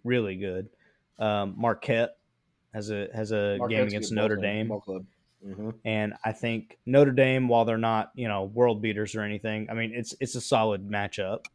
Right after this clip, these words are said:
Speaker 1: So,
Speaker 2: Yeah.
Speaker 1: um, I think the Marquette Notre Dame game should be pretty decent. Um,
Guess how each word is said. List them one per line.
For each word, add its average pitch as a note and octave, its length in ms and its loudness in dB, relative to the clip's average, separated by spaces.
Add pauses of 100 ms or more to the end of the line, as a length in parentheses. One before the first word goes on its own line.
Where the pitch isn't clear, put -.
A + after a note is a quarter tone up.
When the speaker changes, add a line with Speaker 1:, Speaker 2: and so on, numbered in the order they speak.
(100)
Speaker 1:
So, G2+ 380 -6 (200)
Speaker 2:
Yeah. A2+ 140 -4 (300)
Speaker 1:
um, G2 540 -8
I A2+ 40 -6
think A2 120 -2
the G#2+ 60 -4
Marquette G#2+ 400 -2
Notre G#2+ 200 -4
Dame G2 280 -6
game F#2+ 240 -6
should G2 200 -12
be G2 100 -6
pretty G2+ 240 -8
decent. G2 500 -8 (1600)
Um, G2 640 0